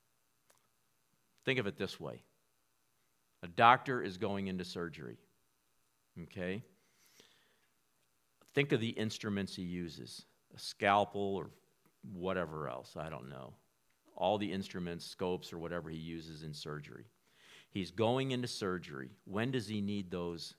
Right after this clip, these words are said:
instruments? Not until he goes into the operating room, right? Not till he's ready to begin the surgery. He doesn't need the scalpel when he's at home eating breakfast.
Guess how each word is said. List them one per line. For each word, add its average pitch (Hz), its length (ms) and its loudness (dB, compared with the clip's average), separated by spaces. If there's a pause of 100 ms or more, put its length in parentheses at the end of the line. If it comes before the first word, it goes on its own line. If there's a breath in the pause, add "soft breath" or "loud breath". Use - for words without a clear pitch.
instruments? 80 680 -8 (1600)
Not 113 200 -2
until 143 220 -4
he 123 60 -2
goes 113 280 -2
into 120 160 -4
the 107 160 -2
operating 80 480 -6
room, 65 200 -8
right? 76 320 -6 (1120)
Not 120 300 8
till 123 240 2
he's 117 200 -2
ready 123 220 4
to 120 140 -6
begin 113 520 0
the 113 80 -2
surgery. 113 600 -6 (800 soft breath)
He 139 100 8
doesn't 156 340 10
need 156 300 6
the 123 60 2
scalpel 139 600 12
when 117 160 6
he's 113 340 2 (260)
at 113 140 10
home 147 260 6
eating 120 260 0
breakfast. - 560 0